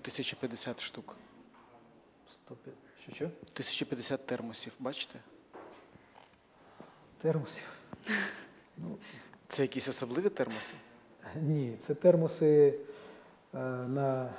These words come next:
Speaker 2: для того, щоб, е, годувати особовий склад в польових умовах.
Speaker 1: Мгм. Тисяча п'ятдесят штук.
Speaker 2: Ну, це вони, бачите, е, е, рі-, рі-, різного типу,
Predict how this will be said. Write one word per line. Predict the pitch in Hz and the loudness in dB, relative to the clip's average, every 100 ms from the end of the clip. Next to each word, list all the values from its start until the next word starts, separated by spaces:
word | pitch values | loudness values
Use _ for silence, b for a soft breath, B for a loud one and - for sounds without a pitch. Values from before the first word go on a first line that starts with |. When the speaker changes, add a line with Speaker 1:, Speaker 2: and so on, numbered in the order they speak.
| B B B B B | B B B B B
Speaker 2:
для | 131 135 | -4 0
того, | 160 151 | 4 4
щоб, | - 147 143 | 4 4 6
е, | 135 131 127 123 - - - - | 4 2 -2 -6 -14 -20 -20 -6
годувати | 135 143 151 160 156 | 0 6 10 10 10
особовий | 139 156 147 143 139 | 6 8 12 12 12
склад | - 156 131 | 12 10 10
в | |
польових | - 143 143 139 | 12 12 12 12
умовах. | 131 117 107 - - - - - - - | 8 0 -4 -10 -16 -20 -20 -20 -20 -8
Speaker 1:
Мгм. | 131 110 98 - - - | -6 -6 -10 -18 -20 -8
Тисяча | 143 139 127 | -4 -2 -2
п'ятдесят | - 117 131 113 | -2 -2 -4 -4
штук. | - 107 - - - - B B - | -6 -12 -14 -20 -20 -18 B B -6
Speaker 2:
Ну, | 185 | -2
це | - 180 | 6 6
вони, | 165 165 | 6 4
бачите, | 147 165 165 151 | 6 4 6 4
е, | 160 - 170 | 4 2 4
е, | 165 | 6
рі-, | 170 180 185 180 | 8 8 8 8
рі-, | 190 175 170 | 8 8 8
різного | 190 170 165 | 6 6 4
типу, | 180 208 196 | 8 8 8